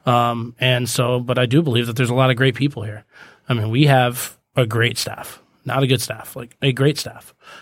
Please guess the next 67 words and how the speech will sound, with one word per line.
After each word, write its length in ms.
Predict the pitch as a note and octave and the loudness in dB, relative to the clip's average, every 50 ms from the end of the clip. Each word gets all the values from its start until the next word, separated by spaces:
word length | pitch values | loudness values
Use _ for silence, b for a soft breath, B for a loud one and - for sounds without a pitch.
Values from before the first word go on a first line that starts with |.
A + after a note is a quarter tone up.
| B B - | B B -4
Um, 260 | B2+ A#2+ A#2+ A#2+ A#2 | -2 -2 0 0 -2
and 80 | A#2 B2 | -2 0
we 80 | C#3 | 0
have 200 | D3+ D3+ C#3 - _ | 0 -2 -2 -4 _
people 240 | - D3+ C#3 D3+ C#3+ | -2 0 4 4 6
who 100 | D#3 E3 | 8 6
are 80 | D#3+ C#3 | 6 6
green, 320 | A2+ C3 C#3+ D#3+ C#3+ A2 | 4 4 4 4 2 0
but 140 | A2 A2 G#2+ | -2 -4 -6
they're 140 | A#2 A#2 B2 | -4 -4 -2
awesome. 320 | C3+ C3+ - - A2 - _ _ _ B B B B B B B | -2 -2 -4 -6 -10 -16 _ _ _ B B B B B B B
And 200 | - B2+ A#2+ A2+ | -2 -2 -2 0
green 240 | A2 B2+ B2+ C3+ C3+ | 0 0 2 2 2
by 300 | B2+ B2+ B2 A#2+ B2 B2+ | 2 2 2 2 2 0
the 100 | B2 A#2 | -2 -4
fact 280 | A#2 - C#3+ C#3 C#3 - | -4 -4 -4 -2 -2 -4
that 120 | C3+ A#2+ | -6 -4
maybe 220 | A#2+ B2+ C#3+ D#3+ E3 | -2 0 0 2 4
they 120 | E3 D#3+ | 4 4
don't 220 | D3 D3+ D3+ D3 | 4 4 4 4
know 160 | C3+ C3 C#3 C#3+ | 2 2 2 2
a 40 | |
ton 160 | B2+ A#2 B2 A2+ | 0 0 -2 -2
about 220 | A2 A2+ A2 A2+ | -2 -2 -4 -4
food, 280 | - - A#2 A2 A2 G#2+ | -6 -8 -8 -6 -6 -6
but 80 | A#2 G#2+ | -2 0
they 80 | G#2+ | 0
have 120 | B2 B2+ B2 | 0 0 0
a 40 | |
great 240 | A2+ - B2+ A#2+ A#2 | 0 2 2 2 4
work 220 | G#2 B2+ C3+ - A#2+ | 4 2 2 2 2
ethic, 300 | A2 G#2+ B2 B2 B2 - | 0 0 0 -2 -4 -4
and 140 | A#2 G#2+ | -6 -4
we 80 | G#2+ A#2+ | -4 -2
can 160 | A2+ B2+ B2 | -2 -2 0
work 160 | A#2 C3 C3+ | 0 0 0
with 120 | C3+ B2 A#2+ | 2 0 2
that. 260 | A#2 A2+ A2+ B2 A#2+ B B B B B B B - | 0 0 0 -4 -6 B B B B B B B -2
And, 460 | - A#2+ A#2+ A#2+ A#2+ A#2+ A#2+ A#2 A2+ - _ - | 0 0 2 2 0 -2 -4 -6 -10 -12 _ -8
you 100 | B2 A#2 | -4 -2
know, 140 | A#2 A#2 | -2 -2
being 320 | A2 G#2+ B2 B2 B2+ B2+ B2 | 0 2 4 4 4 4 2
closed 320 | - - C3 B2+ B2+ A#2+ - | 2 2 4 4 4 4 2
for 100 | C3 A#2+ | 0 2
lunch, 340 | B2 C#3 B2 A2 - - | 2 0 0 0 -4 -6
like, 180 | - G#2+ G#2 - | -6 -8 -8 -4
we 100 | - C3 | -2 -2
have 100 | C3 A#2 | -2 -2
time 300 | - - A#2+ A#2+ A#2+ A#2+ | -4 -4 -2 -2 -2 -2
to 60 | A#2 | -2
train 280 | A2 - - A2+ A2+ A2+ | -4 -4 -4 -4 -4 -4
these 160 | A2+ A2 - | -6 -6 -8
people. 420 | - A#2 A#2 - C3+ B2+ A#2+ - B B B B B B _ | -10 -12 -12 -14 -14 -16 -16 -18 B B B B B B _
We 80 | - C#3+ | 2 2
have 100 | C#3 - | 2 2
time 280 | - - B2 B2 A#2+ A#2+ | 0 0 0 0 0 0
to 60 | A2+ | -2
teach 300 | G#2+ - A#2 A2 A2 - - | -4 -6 -6 -6 -6 -6 -6
them. 180 | - - - A#2 | -8 -12 -12 -8
We 80 | B2 C3+ | -6 -6
have 100 | B2 B2 | -6 -4
time 300 | - - A2+ A#2+ B2 A#2 | -4 -2 0 0 0 -2
to 60 | A2 | -4
work 220 | A2 A2 A#2 A#2 | -8 -8 -8 -8
with 100 | B2+ A2+ | -10 -12
them. 240 | - A#2 A2+ - - | -12 -14 -16 -16 -16
Like, 240 | C3 C3 B2+ - | -16 -16 -16 -18